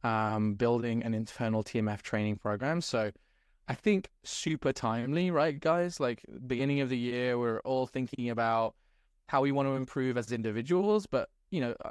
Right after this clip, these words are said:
us as leaders of teams, we're thinking about how we can improve our team's, um, knowledge and skill set. So I think this is quite timely.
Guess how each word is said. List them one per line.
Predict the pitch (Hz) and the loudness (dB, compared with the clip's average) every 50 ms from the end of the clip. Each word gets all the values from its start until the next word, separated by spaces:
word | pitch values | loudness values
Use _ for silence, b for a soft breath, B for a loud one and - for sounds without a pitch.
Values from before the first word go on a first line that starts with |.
| - | -6
us | - - 135 - | -6 -6 -4 -2
as | - 123 117 | -4 -4 -4
leaders | 120 127 131 143 165 156 147 131 127 123 123 120 123 | -2 -2 0 0 0 2 2 2 2 2 0 0 -2
of | 127 110 - | -4 -4 -4
teams, | - - 127 123 120 120 117 120 117 - | -4 -2 0 0 2 2 0 0 -2 0
we're | 117 117 110 | 0 0 0
thinking | - 120 113 123 120 | 0 -2 0 0 2
about | 117 120 117 113 | 2 2 2 2
how | 120 117 | 2 0
we | 120 113 | 0 0
can | - 117 113 | 0 0 0
improve | 110 110 - - 123 120 110 113 | -2 -2 -2 0 0 2 4 4
our | 110 107 107 | 2 2 2
team's, | - - 113 107 107 107 104 - - - - - _ _ _ _ _ - | -2 -2 0 0 0 0 -2 -4 -8 -16 -20 -20 _ _ _ _ _ -4
um, | 120 110 107 104 104 104 104 - - | 0 0 2 2 2 0 0 0 0
knowledge | 131 117 110 107 110 110 104 | 0 2 2 2 2 2 0
and | 107 98 101 | -2 -4 -2
skill | - 110 104 95 | 0 -2 0 0
set. | - - - - | -2 -6 -6 -4
So | - 113 | -2 -2
I | |
think | 123 113 110 | 0 0 0
this | 117 104 - | -2 -2 -2
is | 107 101 - - - - _ _ - - | -4 -4 -6 -10 -16 -20 _ _ -10 -2
quite | - 110 - - - - | 0 0 0 -2 -6 -8
timely. | - - 107 98 92 - - 76 - | -2 0 0 0 0 -2 -4 -6 -8